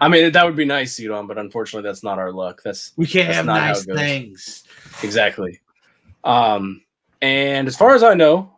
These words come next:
Speaker 1: the final bit of news we have to talk about is, once again,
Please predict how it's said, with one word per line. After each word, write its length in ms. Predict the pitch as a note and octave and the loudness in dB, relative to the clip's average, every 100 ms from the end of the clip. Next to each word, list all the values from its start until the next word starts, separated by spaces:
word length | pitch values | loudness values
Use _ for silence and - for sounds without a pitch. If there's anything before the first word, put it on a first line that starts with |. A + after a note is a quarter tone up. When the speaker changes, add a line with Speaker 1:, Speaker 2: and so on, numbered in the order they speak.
| - | -14
Speaker 1:
the 100 | - | -12
final 400 | - D#3 D#3+ D3 | -4 -2 0 -2
bit 180 | C#3+ C#3 | -2 -4
of 100 | B2+ | -4
news 280 | C3 C3 B2+ | -6 -6 -6
we 100 | B2 | -6
have 160 | B2 | -6
to 60 | A2+ | -6
talk 200 | A#2+ A2+ | -8 -8
about 360 | G#2+ A2 A#2 - | -6 -6 -6 -8
is, 360 | A2+ A2+ A2 G2+ | -8 -8 -8 -10
once 300 | A2+ D3+ E3+ | -6 -4 -4
again, 440 | C#3+ A#2 C3 A3 | -4 -2 -2 -4